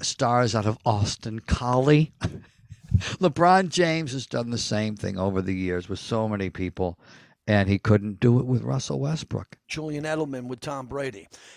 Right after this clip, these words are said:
Speaker 2: And
Speaker 1: Yeah.
Speaker 2: I'll throw this out to you. Here's why the, the other big thing about LeBron not being a Laker. When Tom Brady left the Patriots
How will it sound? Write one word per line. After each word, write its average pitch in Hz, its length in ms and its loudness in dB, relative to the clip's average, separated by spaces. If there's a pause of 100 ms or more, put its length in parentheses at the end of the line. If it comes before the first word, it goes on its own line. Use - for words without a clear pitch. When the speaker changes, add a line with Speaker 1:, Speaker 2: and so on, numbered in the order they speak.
(100)
Speaker 2:
And 165 280 2
Speaker 1:
Yeah. 156 380 2
Speaker 2:
I'll 170 100 2
throw 208 260 0
this 175 240 -2
out 180 200 2
to 156 100 -8
you. 120 80 -8
Here's 175 220 -2
why 156 340 2 (220)
the, 135 180 -14
the 147 120 -4
other 160 160 -2
big 135 200 -4
thing 139 160 -8
about 131 240 -4
LeBron 131 340 -8
not 120 200 -8
being 120 200 -10
a 110 60 -14
Laker. 120 420 -12 (540)
When 151 140 -6
Tom 226 340 -2
Brady 170 520 -4 (520)
left 151 340 -4
the 143 80 -8
Patriots 127 680 -10